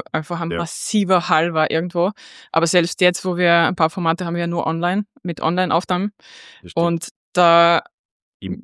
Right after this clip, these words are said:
Speaker 2: im
Speaker 1: kann man auch nicht davon ausgehen, dass jeder ein gutes Mikrofon oder eine gut, ein gutes Setting hat.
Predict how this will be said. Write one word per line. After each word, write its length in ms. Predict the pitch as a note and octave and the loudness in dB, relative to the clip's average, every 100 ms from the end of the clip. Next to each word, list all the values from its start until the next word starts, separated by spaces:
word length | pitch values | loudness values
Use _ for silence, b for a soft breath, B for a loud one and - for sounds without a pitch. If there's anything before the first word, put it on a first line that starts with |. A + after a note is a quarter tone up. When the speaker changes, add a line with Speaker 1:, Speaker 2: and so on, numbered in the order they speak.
| _ | _
Speaker 2:
im 240 | - F3+ - _ - | -12 -12 -12 _ -18
Speaker 1:
kann 160 | - F#3+ | -2 0
man 140 | G3 | 2
auch 140 | F3 G3 | 2 0
nicht 160 | F#3+ F3+ | -4 -4
davon 180 | F#3 | -2
ausgehen, 340 | E3+ F#3+ G3+ F#3 | -2 -2 -2 -2
dass 280 | F3+ - - | -4 -6 -10
jeder 320 | F3 F#3 G3 | -2 2 2
ein 140 | - F#3+ | 2 -2
gutes 360 | G#3 G#3 G3 | -4 -4 -6
Mikrofon 400 | G3 - - G#3 G#3 | -6 -10 -2 2 2
oder 220 | E3+ - | 2 2
eine 200 | F3 F3 | 0 -4
gut, 160 | G3 F#3 - | -6 -10 -8
ein 120 | E3 | -6
gutes 340 | G#3 - - - | -6 -8 -6 -2
Setting 380 | G3+ - D#3 | 0 -2 -2
hat. 240 | D#3+ G3+ | 0 0